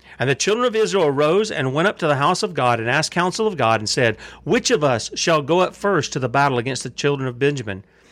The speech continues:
And the Lord said, "Judah shall go up first." Hmm. Why is that? Anybody get the picture of Revelation chapter nineteen? Who's leading the armies of heaven? It's the Lord Jesus Christ. And where does he come from?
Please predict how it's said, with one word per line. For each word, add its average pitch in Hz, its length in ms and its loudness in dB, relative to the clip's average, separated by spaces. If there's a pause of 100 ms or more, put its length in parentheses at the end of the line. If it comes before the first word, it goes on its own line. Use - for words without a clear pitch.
(140)
And 123 140 -2
the 123 80 0
Lord 156 320 0
said, 117 340 2
"Judah 175 320 0
shall 131 220 0
go 123 120 2
up 123 120 0
first." - 440 -8 (2250)
Hmm. 120 100 -16 (200)
Why 147 200 0
is 156 160 2
that? 92 260 -4 (480)
Anybody 208 260 2
get 247 160 2
the 233 80 2
picture 214 400 0
of 131 260 -4
Revelation 180 460 2
chapter 170 280 0
nineteen? 165 600 0 (540)
Who's 302 280 0
leading 285 320 0
the 247 140 0
armies 240 380 2
of 202 120 0
heaven? 143 420 -2 (420)
It's 185 220 -2
the 214 100 0
Lord 214 240 2
Jesus 196 320 0
Christ. 147 380 -2
And 127 100 -2
where 165 140 0
does 226 160 0
he 247 100 0
come 247 220 0
from? 269 360 -2